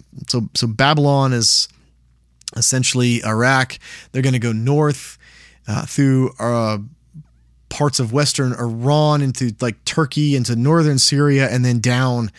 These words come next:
into Israel. That's where you go. If you cross the Syrian desert, there's nothing there. There's never been anything there as far as we know. And people didn't go directly across that. They crossed the fertile, what we call the Fertile Crescent.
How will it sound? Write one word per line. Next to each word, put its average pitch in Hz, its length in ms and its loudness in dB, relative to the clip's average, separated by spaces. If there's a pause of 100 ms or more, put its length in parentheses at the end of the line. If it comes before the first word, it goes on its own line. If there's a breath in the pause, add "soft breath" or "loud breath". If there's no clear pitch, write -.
(380 loud breath)
into 127 640 0
Israel. 107 440 -2
That's 120 380 0
where 127 180 -2
you 110 140 0
go. 120 240 2
If 104 120 -4
you 113 60 -2
cross 139 280 0
the 117 80 -2
Syrian 127 360 0
desert, 104 280 0
there's 107 180 -2
nothing 135 300 2
there. 123 140 0
There's 110 180 -4
never 165 220 2
been 139 140 0
anything 123 320 0
there 120 100 -2
as 113 80 -4
far 120 140 -2
as - 120 -4
we 120 100 0
know. 117 260 0 (380 loud breath)
And - 100 -4
people 135 200 2
didn't 127 260 0
go 131 140 2
directly 113 440 -2
across 117 300 -2
that. 104 140 -6
They 117 80 -4
crossed - 420 -4
the - 60 -10
fertile, 107 340 -4 (160)
what 110 120 -4
we 113 80 -2
call 113 200 -4
the 104 80 -6
Fertile 104 260 -4
Crescent. - 520 -2